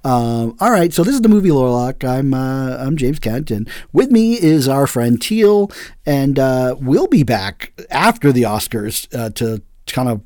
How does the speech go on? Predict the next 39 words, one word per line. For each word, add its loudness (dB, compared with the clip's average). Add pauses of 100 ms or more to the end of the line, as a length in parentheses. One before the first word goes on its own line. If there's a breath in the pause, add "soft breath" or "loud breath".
put 2
a 4
bow 4
on -2
this, -4 (480 loud breath)
and, 2
uh, 4
maybe 4
I'll 4
get 4
another 4
episode 2
in 4
between. 0
I -8
think -4
that -2
I've -2
got -4 (100)
this -6
one 2
movie 4
to 2
finish -2
watching, -4 (300 loud breath)
and -2
then 2
try -2
to -2
get -4
Al -6
Frazier, -4 (100)
and -6
we'll, -6
uh, -12
talk -2
about -6
those -6
films. 0